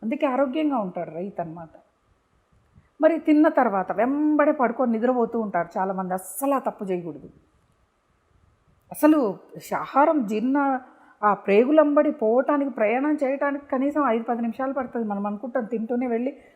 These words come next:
పొట్ల పడుతుంది అని. పేగులు ఎన్ని మీటర్లో ఉంటాయి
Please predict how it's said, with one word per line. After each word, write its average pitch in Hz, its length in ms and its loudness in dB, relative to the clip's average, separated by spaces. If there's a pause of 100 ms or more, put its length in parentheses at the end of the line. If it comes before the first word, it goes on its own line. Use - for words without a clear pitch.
(160)
పొట్ల 214 220 0
పడుతుంది 247 480 0
అని. 190 120 -4
పేగులు 247 340 0
ఎన్ని 233 220 2
మీటర్లో 269 440 0
ఉంటాయి 233 380 -4